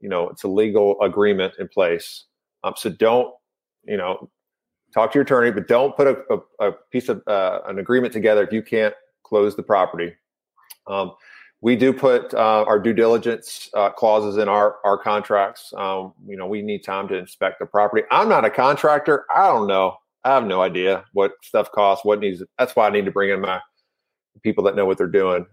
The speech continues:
Um, you know, if you can't, you know, hopefully if you do, if you have a contract in place, it get, you give yourself at least a, you know, ten, fourteen day period that, uh, bef-, that you can back out.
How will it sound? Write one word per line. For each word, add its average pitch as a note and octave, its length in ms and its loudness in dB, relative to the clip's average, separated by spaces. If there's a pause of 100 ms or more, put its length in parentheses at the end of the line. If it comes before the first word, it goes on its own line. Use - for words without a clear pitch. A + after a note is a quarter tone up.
(100)
Um, F#2+ 320 0 (1000)
you - 100 -2
know, A2 80 4
if G#2+ 100 0
you A2+ 60 -2
can't, C#3+ 340 0
you B2 100 0
know, G#2+ 300 0 (120)
hopefully C3 360 2
if A#2+ 100 -4
you A#2 80 -2
do, C3 180 4
if B2+ 140 -2
you A#2 80 2
have A#2+ 100 2
a B2 40 -6
contract B2 340 2
in A#2 60 -4
place, C3+ 320 0
it F#2+ 140 -6
get, A2 140 -4
you G#2+ 160 -6
give G#2+ 180 -2
yourself A2 400 0
at G2+ 60 2
least G#2 340 -2
a, G2 160 2 (100)
you A2 100 -6
know, F#2+ 260 -2
ten, A2 260 -2
fourteen G#2+ 360 0
day G2 160 2
period G2 420 2
that, F#2 140 0 (180)
uh, F#2 260 -4 (160)
bef-, - 180 -18 (100)
that F#2+ 220 -4
you G2 80 -8
can F2+ 160 -12
back E2+ 280 2
out. E2 240 2